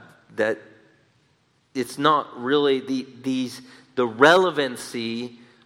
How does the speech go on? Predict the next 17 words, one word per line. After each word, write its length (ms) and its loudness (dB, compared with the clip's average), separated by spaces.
of 420 2
this 200 -2
prohibition 1160 -4
doesn't 320 4
exist 520 0
anymore 460 0
today 520 -2
<clears throat> 1040 -10
because 400 0
that's 340 0
not 220 0
the 80 -8
practices 800 2
of 140 -8
pagans 420 -4
around 420 -2
us. 380 -18